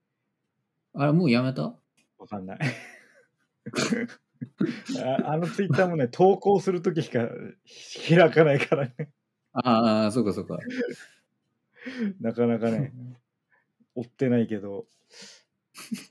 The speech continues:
Speaker 2: あれかな。でもなんか、
Speaker 1: それを。
Speaker 2: キューアールコードだけを印刷した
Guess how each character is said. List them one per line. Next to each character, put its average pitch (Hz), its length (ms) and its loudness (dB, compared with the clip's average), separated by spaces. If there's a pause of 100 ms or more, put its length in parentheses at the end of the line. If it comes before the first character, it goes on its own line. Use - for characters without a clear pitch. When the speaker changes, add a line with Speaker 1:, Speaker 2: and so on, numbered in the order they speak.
(520)
Speaker 2:
あ - 140 -20
れ - 140 -20 (160)
か 113 100 -16
な。 117 680 -12 (1800)
で 123 100 -6
も 120 140 0
な 120 100 0
ん - 20 -4
か、 113 80 -4
Speaker 1:
そ 107 140 -4
れ 107 160 -8
を。 139 380 -6
Speaker 2:
キ - 120 -20 (200)
ュ 190 260 -6
ー 185 140 0
ア - 20 0
ー 185 40 -2
ル 180 140 -4
コ 196 340 -4
ー 170 40 -4
ド 113 840 -2 (520)
だ 107 180 -4
け - 140 -4
を 127 100 2
印 110 240 -2
刷 123 320 -4
し - 140 -12
た 113 560 -6